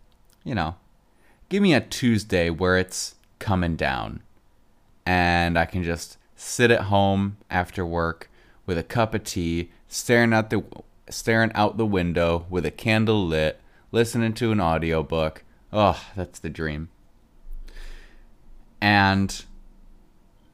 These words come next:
perhaps, if I'm lucky and, you know, markets go international and whatnot,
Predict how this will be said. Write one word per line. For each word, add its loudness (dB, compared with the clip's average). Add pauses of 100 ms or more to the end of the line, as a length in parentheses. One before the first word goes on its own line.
(240)
perhaps, 2 (640)
if 2
I'm 6
lucky 0
and, -4 (1200)
you -6
know, -4 (360)
markets -2 (220)
go 2
international -2
and -6
whatnot, -4